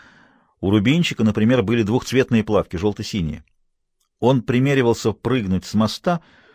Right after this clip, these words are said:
то есть с высоты примерно пять метров. Кто-то из друзей ему крикнул: "Ленька, поосторожней!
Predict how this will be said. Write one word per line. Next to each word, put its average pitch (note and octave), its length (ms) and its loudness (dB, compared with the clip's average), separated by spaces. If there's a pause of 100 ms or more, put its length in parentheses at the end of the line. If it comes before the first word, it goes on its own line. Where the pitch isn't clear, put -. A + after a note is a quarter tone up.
(600)
то G#2+ 100 0
есть - 260 -2
с - 80 -10
высоты A2 320 -4
примерно A#2 400 0
пять A#2+ 160 -2
метров. - 320 -4 (1200)
Кто-то D3+ 280 0
из D3 100 2
друзей C#3+ 320 0
ему A#2+ 200 2
крикнул: C#3 320 -2
"Ленька, C3+ 400 2
поосторожней! B2+ 680 2